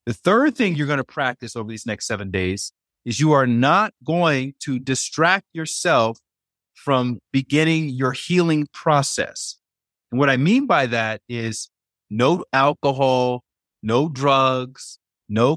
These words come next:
casual sex with rebounds, no doing anything that is not ultimately progressive, no doing anything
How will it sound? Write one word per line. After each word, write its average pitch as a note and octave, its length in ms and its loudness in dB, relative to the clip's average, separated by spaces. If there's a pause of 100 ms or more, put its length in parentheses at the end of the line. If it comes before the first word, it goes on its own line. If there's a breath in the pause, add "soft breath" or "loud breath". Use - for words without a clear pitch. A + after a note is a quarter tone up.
casual D3 500 -4
sex C3+ 420 -4
with A2+ 160 -12
rebounds, B2 1000 2 (380)
no D#3+ 300 4
doing E3+ 440 0 (100)
anything E3+ 800 0 (140)
that C3 220 0
is C3+ 200 -2
not D3+ 420 0 (540)
ultimately C#3+ 760 0 (180)
progressive, A#2+ 580 0 (300)
no C#3 180 2
doing D3 380 2
anything E3 680 0